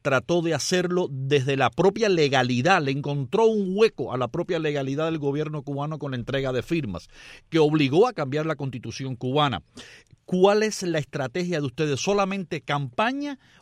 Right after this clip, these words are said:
o también van a tratar de hacerlo,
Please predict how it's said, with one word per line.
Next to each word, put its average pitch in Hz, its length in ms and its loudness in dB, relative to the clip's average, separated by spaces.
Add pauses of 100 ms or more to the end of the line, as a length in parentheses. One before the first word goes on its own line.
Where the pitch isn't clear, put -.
o 175 140 0
también 160 720 -4
van 175 140 -2
a 185 60 -2
tratar 175 360 -2
de 160 100 -2
hacerlo, 185 540 -2